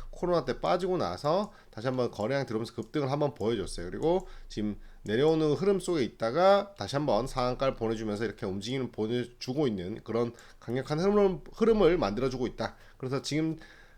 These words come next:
이런 거래량 들어오는 것들은 이제 어느 정도 매집을 다시 한번 해, 해주는, 앞쪽 매물대 소화해주고 여기를 매집을 해주는 이런 움직임이고, 여기서 다시 한번 간다 하면 이, 여기를 이제 뚫어서 올라가려고 하는 움직임이 나올 수 있는 그런 차트를 만들 수 있다.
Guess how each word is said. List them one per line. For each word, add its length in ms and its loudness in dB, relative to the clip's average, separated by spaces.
이런 220 4
거래량 380 6
들어오는 360 2
것들은 460 2
이제 80 2
어느 180 4
정도 160 -2
매집을 440 0
다시 180 -2
한번 240 0
해, 60 -4
해주는, 480 0
앞쪽 280 -4
매물대 340 0
소화해주고 880 2
여기를 320 -2
매집을 420 -4
해주는 260 -2
이런 180 0
움직임이고, 500 -2
여기서 220 -2
다시 200 -4
한번 160 -2
간다 280 -4
하면 360 0
이, 220 -8
여기를 340 4
이제 160 0
뚫어서 440 2
올라가려고 520 0
하는 200 0
움직임이 360 -4
나올 240 -2
수 140 -6
있는 280 -6
그런 200 -8
차트를 280 -10
만들 260 -8
수 120 -10
있다. 260 -12